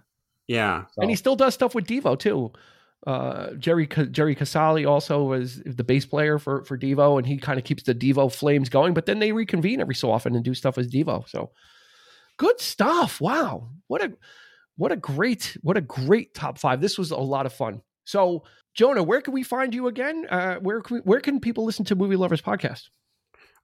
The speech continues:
Speaker 1: Um, you can go to movie lovers pod dot com. Uh, we're available on any kind of streaming platform where you can find podcasts.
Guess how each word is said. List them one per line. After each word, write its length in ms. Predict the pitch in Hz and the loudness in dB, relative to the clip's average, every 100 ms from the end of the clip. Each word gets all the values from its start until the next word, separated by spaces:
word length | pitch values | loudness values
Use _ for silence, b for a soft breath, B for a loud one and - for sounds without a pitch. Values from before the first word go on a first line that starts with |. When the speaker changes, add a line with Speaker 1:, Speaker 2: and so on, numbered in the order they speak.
| - | 0
Speaker 1:
Um, 140 | 127 | 2
you 100 | 139 | 2
can 120 | 147 | 2
go 80 | 160 | 2
to 80 | 156 | 4
movie 300 | 120 120 143 | 4 4 4
lovers 360 | 127 117 127 - | 4 4 2 -2
pod 380 | - 104 110 | 2 2 2
dot 240 | 107 107 110 | 2 0 0
com. 400 | 123 98 101 117 | 0 0 -2 -4
Uh, 260 | - 104 98 | -2 0 0
we're 160 | 104 104 | 2 0
available 380 | 107 107 107 | 0 -2 0
on 360 | 107 98 98 98 | 2 2 2 0
any 300 | 78 104 104 | 0 0 0
kind 260 | 95 104 98 | 0 0 2
of 160 | 92 | -2
streaming 340 | - 110 101 95 | -2 -2 0 0
platform 480 | 101 90 82 92 92 | 0 0 2 0 0
where 100 | 95 | -2
you 80 | 90 | -2
can 120 | 98 | -4
find 260 | - 95 | -2 -2
podcasts. 680 | 92 95 92 90 85 98 - | 2 0 0 -4 -4 -6 -8